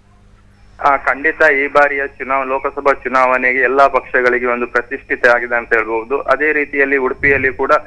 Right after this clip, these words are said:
ಈ ಒಂದು, ಈ ಬಾರಿಯ ಲೋಕಸಭಾ ಚುನಾವಣೆ,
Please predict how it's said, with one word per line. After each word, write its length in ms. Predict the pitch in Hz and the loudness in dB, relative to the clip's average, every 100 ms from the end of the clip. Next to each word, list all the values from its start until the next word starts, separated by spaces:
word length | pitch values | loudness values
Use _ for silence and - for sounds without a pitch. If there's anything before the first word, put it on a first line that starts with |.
| - - 139 | -8 -8 0
ಈ 80 | |
ಒಂದು, 420 | 143 139 135 117 120 | 2 2 2 2 2
ಈ 100 | 139 | 2
ಬಾರಿಯ 340 | 139 139 131 | 4 2 0
ಲೋಕಸಭಾ 540 | 123 127 131 135 131 | 0 -2 -4 -4 -4
ಚುನಾವಣೆ, 500 | 127 135 123 123 123 | -4 0 2 2 2